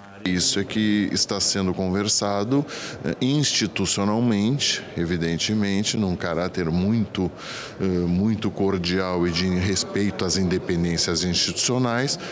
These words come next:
mas o Estado vive hoje um estado de guerra. Nós te-, estamos hoje no, na fase um de salvamento de vida.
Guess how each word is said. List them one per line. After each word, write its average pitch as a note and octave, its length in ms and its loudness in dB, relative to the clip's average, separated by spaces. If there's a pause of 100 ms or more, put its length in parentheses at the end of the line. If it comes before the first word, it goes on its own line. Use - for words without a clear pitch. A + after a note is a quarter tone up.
(200)
mas G#3+ 200 2
o F#3+ 40 2
Estado A2+ 460 0
vive G2+ 460 0
hoje E2+ 320 2
um A#2 120 2
estado D#2 400 0
de E2+ 140 -2
guerra. C3+ 480 0
Nós E2 380 -2 (160)
te-, F#2+ 80 -2
estamos F#2+ 560 2
hoje G2 320 2
no, B2+ 200 2 (200)
na G2+ 120 2
fase F#2+ 360 2
um G#2+ 180 4
de A#2 80 0
salvamento B2 460 2
de C#3+ 100 2
vida. G#2 400 0